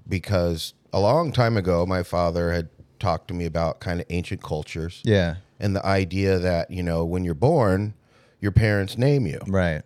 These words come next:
Speaker 1: But at a certain point, you grow up into an adult.
Speaker 2: Yeah.
Speaker 1: A, a man, per se, and you,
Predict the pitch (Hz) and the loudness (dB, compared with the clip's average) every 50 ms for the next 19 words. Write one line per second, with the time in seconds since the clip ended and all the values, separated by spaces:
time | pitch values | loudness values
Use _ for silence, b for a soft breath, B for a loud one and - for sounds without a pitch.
0 | _ _ _ _ B B B B B - 110 110 104 104 104 101 - - 190 190 | _ _ _ _ B B B B B 0 2 2 4 4 4 2 2 2 2 0
1 | 185 123 - - 139 139 135 - - 110 101 92 - 98 101 98 98 101 107 110 | 0 0 0 0 2 2 0 0 -2 -6 -6 -4 -2 2 2 4 4 4 2 2
2 | 92 - - 101 98 95 92 - 107 95 87 85 82 82 80 80 - - _ _ | 0 -2 -4 -4 -4 -4 -4 -2 -2 -2 -2 -2 -2 -4 -6 -8 -12 -20 _ _
3 | _ _ _ _ _ _ _ _ _ - - 87 82 73 117 117 107 87 98 - | _ _ _ _ _ _ _ _ _ -4 -4 -2 0 2 4 4 4 4 2 0
4 | - _ _ _ _ - 127 113 98 92 98 - _ _ _ _ _ _ _ - | -2 _ _ _ _ 2 2 4 4 2 -2 -6 _ _ _ _ _ _ _ -4
5 | - 95 90 85 85 - 76 78 82 92 104 110 104 95 90 95 98 101 - _ | -2 0 2 2 0 0 -2 -2 0 0 2 2 2 2 0 -2 -4 -8 -12 _
6 | _ _ _ _ _ - - - _ - - - 95 85 85 90 92 B B B | _ _ _ _ _ -16 -16 -16 _ -12 -8 -4 -2 -2 -2 -2 -4 B B B
7 | B B B - 98 98 95 92 92 92 92 85 90 90 _ - 90 90 98 104 | B B B 0 0 2 2 2 0 0 -2 -4 -8 -12 _ -12 -8 -2 0 2
8 | 107 104 104 98 95 92 92 87 | 2 2 2 0 0 -2 -4 -6